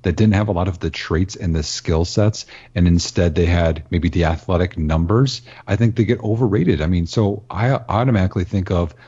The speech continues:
someone like Cam Akers. I know people really love Cam Akers. And Cam Akers was my number one running back coming out of high school, but he's not learned to be a running back in terms of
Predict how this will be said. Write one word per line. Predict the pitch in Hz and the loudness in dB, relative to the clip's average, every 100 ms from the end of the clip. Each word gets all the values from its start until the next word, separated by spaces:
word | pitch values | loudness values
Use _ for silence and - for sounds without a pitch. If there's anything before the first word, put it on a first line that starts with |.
| _ | _
someone | - 110 101 | -4 0 2
like | 110 - | 0 -4
Cam | - 117 123 | -2 2 2
Akers. | 117 127 71 - - | 2 0 -6 -8 -10
I | - | -2
know | 131 120 | 0 0
people | 139 147 147 | -2 -2 -2
really | 139 151 | 0 2
love | 135 147 139 | 2 0 0
Cam | 98 85 | -2 0
Akers. | 78 76 69 | -2 -4 -6
And | 90 | -8
Cam | - 110 | 2 2
Akers | 117 117 101 | 4 2 -2
was | 92 | -2
my | 92 | 0
number | 104 110 | 2 2
one | 104 98 | 2 2
running | 101 110 | 2 2
back | 107 101 | 2 0
coming | 107 98 | 0 0
out | 82 | 2
of | |
high | 82 | 0
school, | 101 - 120 123 - - - | -2 -2 0 -2 -8 -20 -4
but | 131 | 0
he's | 113 139 - | 2 0 0
not | 104 113 | -2 0
learned | 107 113 | 0 2
to | |
be | 104 | 2
a | 107 | 2
running | 82 113 87 | 4 2 2
back | 69 71 - | -2 -6 -8
in | 85 | -4
terms | 101 92 | -2 0
of | 95 | 0